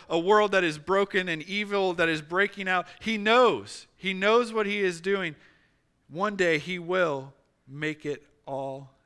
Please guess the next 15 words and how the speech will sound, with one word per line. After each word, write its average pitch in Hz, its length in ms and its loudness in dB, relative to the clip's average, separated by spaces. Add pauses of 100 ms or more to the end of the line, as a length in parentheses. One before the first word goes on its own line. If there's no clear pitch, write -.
end. 139 180 -12 (1160)
He 196 180 -4
will 196 480 -2 (540)
completely 151 760 -4 (460)
destroy 156 460 -4
evil, 147 460 -10 (680)
and 143 140 -6
he 170 140 -6
will 190 340 0
destroy 180 640 -4
its 165 200 -10
sources, 156 800 -10
Satan 135 480 -10 (640)
and 117 160 -14
sin 123 380 -8